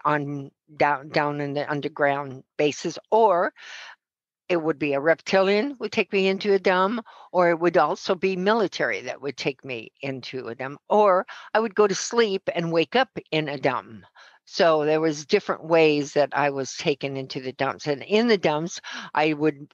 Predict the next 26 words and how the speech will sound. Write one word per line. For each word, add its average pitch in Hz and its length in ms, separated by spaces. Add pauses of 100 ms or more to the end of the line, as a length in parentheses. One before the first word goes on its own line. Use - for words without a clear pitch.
I, 139 360
I, 135 600
um, 120 360 (580)
interacted 165 540
with, 135 300 (540)
because 185 280
I 165 180
interfaced 196 720
part 185 220
of 180 180
my, 156 640 (300)
let's 175 200
say, 156 180
childhood 180 760
experiences 185 1200 (360)
were 151 340 (140)
classes 175 800
where 147 260 (240)
I 165 100
would 165 220
see, 156 500 (720)
um, 143 480
I 160 60
would 165 160
see - 160
language 175 680